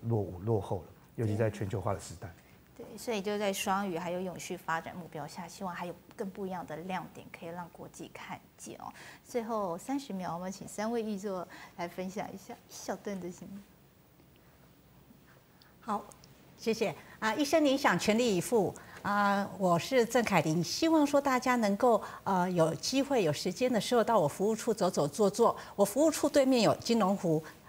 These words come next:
Speaker 3: 后山有一零一高地，有清泉寺，可以这样子健走到七堵，七堵的市场，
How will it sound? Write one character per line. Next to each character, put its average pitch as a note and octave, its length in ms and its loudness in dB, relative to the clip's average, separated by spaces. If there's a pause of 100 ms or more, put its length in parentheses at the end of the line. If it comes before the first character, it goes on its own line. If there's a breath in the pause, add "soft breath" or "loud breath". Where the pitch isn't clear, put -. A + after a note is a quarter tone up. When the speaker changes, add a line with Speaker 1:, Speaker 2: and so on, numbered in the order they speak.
Speaker 3:
后 - 260 -2
山 C4 360 2
有 D#3+ 280 4 (200 loud breath)
一 B3+ 100 2
零 A#3+ 100 2
一 A#3 160 2
高 A3+ 220 4
地， A3+ 300 2
有 E3 100 0
清 B3 240 -2
泉 G3 240 0
寺， G#3 280 0
可 - 140 -2
以 A#3+ 120 2
这 B3+ 120 0
样 A3+ 120 4
子 A3 100 2
健 E4 320 4
走 F#3 180 2
到 G#3 140 4
七 G#3 240 -2
堵， F#3+ 260 0 (280 loud breath)
七 - 200 0
堵 F#3+ 160 2
的 D3+ 460 4
市 - 180 0
场， D#3+ 280 2